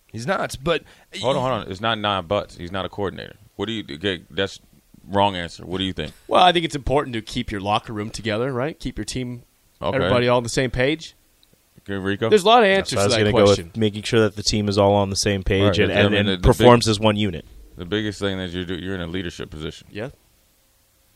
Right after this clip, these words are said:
Speaker 2: Yeah, you need to oversee adjustments. So, Nick, you're technically not wrong, but that's what you hire the coordinators for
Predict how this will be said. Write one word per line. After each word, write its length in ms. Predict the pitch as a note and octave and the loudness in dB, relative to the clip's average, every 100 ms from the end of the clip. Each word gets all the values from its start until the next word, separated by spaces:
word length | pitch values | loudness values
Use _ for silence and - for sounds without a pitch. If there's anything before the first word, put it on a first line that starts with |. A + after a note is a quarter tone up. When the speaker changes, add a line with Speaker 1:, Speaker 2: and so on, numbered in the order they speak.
| _ _ - - - _ _ | _ _ -20 -20 -20 _ _
Speaker 2:
Yeah, 180 | - G#2+ | 0 2
you 180 | G#2 G#2 | 2 -2
need 180 | A2 G#2 | -2 0
to 60 | |
oversee 380 | F#2 F#2+ F2+ G2 | 0 0 -2 -4
adjustments. 440 | E2+ F2+ D#2+ D#2+ | -2 -2 -2 -8
So, 80 | E2+ | -8
Nick, 260 | E2 F2+ F2 | -6 -6 -6
you're 100 | F2+ | -8
technically 420 | D#2 F2+ E2 E2 | -2 -2 -4 -8
not 180 | D#2+ D2+ | -6 -6
wrong, 280 | D#2+ D2+ C#2+ | -6 -8 -8
but 140 | F2+ | -4
that's 180 | F2 F2+ | -2 -4
what 100 | F#2 | -6
you 120 | F2 | -4
hire 160 | F2 E2 | -2 -2
the 60 | D#2+ | -2
coordinators 440 | - D#2 A#1 G#1 | -6 -6 -8 -14
for 240 | - - | -14 -16